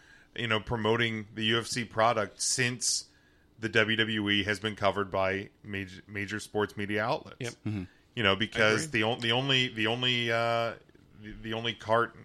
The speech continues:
Speaker 1: you know, in the aisle for that used to be the U F C, and now that it's the W W E is being covered, and you have these crossover athletes and things, it's,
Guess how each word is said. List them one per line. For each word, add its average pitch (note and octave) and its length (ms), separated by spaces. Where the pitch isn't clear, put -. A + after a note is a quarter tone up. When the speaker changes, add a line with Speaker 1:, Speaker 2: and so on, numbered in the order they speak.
Speaker 1:
you G#2+ 100
know, G2+ 140
in G#2+ 120
the G#2+ 140
aisle G#2+ 340
for G#2 240
that G#2 320
used A2+ 260
to G#2+ 60
be A2 140
the G#2 100
U G#2 220
F G2 100
C, B2+ 300
and G2 120
now G#2 200
that G#2+ 140
it's - 340
the G#2 60
W G#2+ 260
W G#2 300
E A2 240
is G#2+ 240
being G#2 260
covered, G#2+ 500
and G2+ 80
you G2+ 80
have G2 80
these G2 180
crossover G#2+ 560
athletes G2+ 440
and G2+ 120
things, G#2 300
it's, G#2 400